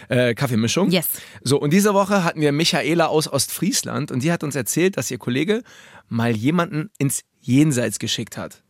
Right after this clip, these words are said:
Speaker 2: Und da haben wir beide gesagt, wir glauben das nicht, finden wir crazy, obwohl wir sogar ein bisschen dran glauben an solche
Speaker 1: Mhm.
Speaker 2: Stories.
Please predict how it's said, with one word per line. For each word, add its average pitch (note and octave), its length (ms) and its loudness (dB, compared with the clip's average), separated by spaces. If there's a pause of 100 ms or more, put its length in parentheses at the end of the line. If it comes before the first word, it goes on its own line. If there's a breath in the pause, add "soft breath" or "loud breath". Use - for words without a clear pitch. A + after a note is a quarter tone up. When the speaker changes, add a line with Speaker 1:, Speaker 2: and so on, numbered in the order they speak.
(140)
Speaker 2:
Und G3+ 120 4
da G#3 60 6
haben F3+ 120 4
wir F#3 120 4
beide F3+ 300 2
gesagt, G3 480 0
wir F#3+ 80 4
glauben F#3 380 2
das A#3+ 120 0
nicht, C4 220 0
finden E3+ 220 -2
wir E3 80 2
crazy, G#3+ 500 0
obwohl F3+ 320 0
wir G#3+ 100 4
sogar E3+ 200 0
ein E3 80 2
bisschen G3 400 0
dran E3 360 0
glauben D#3+ 380 0
an - 100 0
solche E3+ 200 4
Speaker 1:
Mhm. A3+ 60 2
Speaker 2:
Stories. G#3+ 360 2